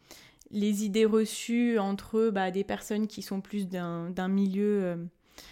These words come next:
d'un milieu, on va dire, euh, lambda, en, euh, ouais, les personnes qui viennent d'un milieu lambda qui vont se dire, bah, les personnes qui sont d'un milieu un peu plus aisé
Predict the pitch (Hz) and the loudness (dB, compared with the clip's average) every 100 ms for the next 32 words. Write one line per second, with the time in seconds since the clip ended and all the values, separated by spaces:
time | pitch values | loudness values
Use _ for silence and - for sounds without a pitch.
0 | - - 175 175 175 185 170 170 170 175 | -16 -8 -4 -4 -2 -4 -2 -4 -6 -6
1 | 170 160 156 - - - - - - _ | -6 -8 -8 -10 -12 -16 -16 -14 -14 _
2 | _ _ - - - 202 190 190 196 185 | _ _ -10 -10 -8 -4 0 2 4 2
3 | 262 - - - - _ _ - 196 202 | 0 -6 -20 -20 -20 _ _ -2 0 0
4 | - 185 180 175 202 220 - 196 185 - | -2 -4 -4 -6 -8 -6 0 2 2 -4
5 | - 196 190 196 214 208 - 190 202 190 | -2 0 0 2 2 0 -2 0 2 2
6 | 185 190 185 185 185 190 220 185 180 170 | 2 2 0 0 0 0 0 -2 -6 -2
7 | 208 208 180 170 170 190 190 - 208 202 | -2 -2 -4 -6 -4 -4 -4 -4 -2 -2
8 | - 190 180 - 196 175 180 185 190 180 | -4 -8 -8 -6 -4 -4 -4 -2 -4 -4
9 | 175 - 180 180 180 240 | -8 -6 -6 -4 0 0